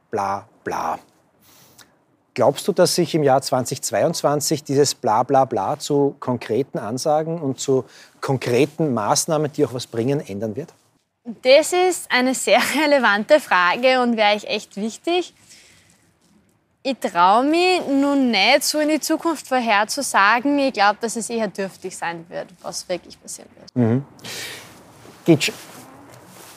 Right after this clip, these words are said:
Speaker 1: du sagst, du bist seit du beruflich aktiv bist, bist du in der Zivilgesellschaft, im Umweltschutz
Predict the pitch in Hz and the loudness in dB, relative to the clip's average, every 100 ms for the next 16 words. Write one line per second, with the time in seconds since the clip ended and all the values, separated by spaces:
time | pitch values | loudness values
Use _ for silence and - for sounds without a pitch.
0 | - - - 143 165 - 147 175 - 175 | -20 -20 -18 -2 -2 0 0 0 2 4
1 | 151 147 - - - - _ _ _ 151 | 4 4 -6 -14 -20 -20 _ _ _ -4
2 | 143 135 156 185 - 165 - 143 - 165 | 2 4 4 2 0 0 0 -6 0 0
3 | 175 - 160 - - - - - - 165 | 0 2 0 0 -12 -20 -20 -8 -2 -2
4 | - 180 143 143 - 135 170 170 165 147 | 0 0 2 2 0 2 2 2 4 2
5 | 147 - 139 - 156 139 156 156 143 - | 2 2 0 0 -4 -2 2 2 0 -2
6 | 139 - | -2 -4